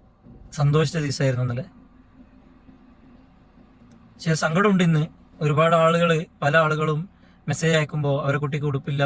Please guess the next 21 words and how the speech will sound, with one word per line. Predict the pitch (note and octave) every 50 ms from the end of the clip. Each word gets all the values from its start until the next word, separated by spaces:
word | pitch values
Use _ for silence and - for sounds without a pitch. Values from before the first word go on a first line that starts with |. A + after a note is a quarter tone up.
| C3+ -
കുടയില്ല | C3+ C#3 C#3 C#3 C#3 C#3
എന്നൊക്കെ | C3+ C#3 - C#3+ C3+
പറയുമ്പോ | C3+ C3+ C3+ C3+ C3
എനിക്ക് | C3 - C#3+ C3+ C#3 - - _ _ _ _ _ _ _ _ _ _ _ - E3
ഭയങ്കര | C#3 C#3 C#3+ D3 C3+ -
സങ്കടാ. | C#3+ C3 C3+ C#3 C#3 B2 A#2 B2+
ഭക്ഷണം | B2+ - - D#3+ D#3 D#3
കഴിക്കുമ്പോ | D3+ C#3+ D3 D3 D3 C#3+ C#3+
പോലും | D3 C#3+ C#3 C3
ഇറങ്ങാൻ | C3 B2+ C#3 C#3+ C#3+
പറ്റുന്നില്ല. | C3+ B2+ C3+ B2 A#2+ A#2+ B2 B2+ - - - - - -
ഞാനൊരു | C#3 C#3 D3+ D#3+ D#3+ D#3+
ഹോട്ടലിൽ | D#3 D#3 E3+ E3+ F3 D#3+
പോയി | D#3+ E3 D#3 D3
ഭക്ഷണം | C#3 - D#3 D#3+ D#3+
കഴിക്കുമ്പോ | D#3 D3 D3+ D3+ D3+ D3
ഞാനിങ്ങനെ | D3+ D3 D3+ D3+ D3+ D3+ -
സ്റ്റാറ്റസ് | - - C#3+ C#3+ C#3+ D#3 - E3+
ഇടുമായിരുന്നു, | C#3+ C#3+ C3+ B2 A#2 A#2+ - - _ _ _ - _ _ - - - - - - - - - - - - - - - - E3
വീട്ടുകാരെ | D3+ D3+ D#3+ D#3 D3+ D3+ D3
കാണാനോ | C#3 C#3+ C#3 C#3+ C#3+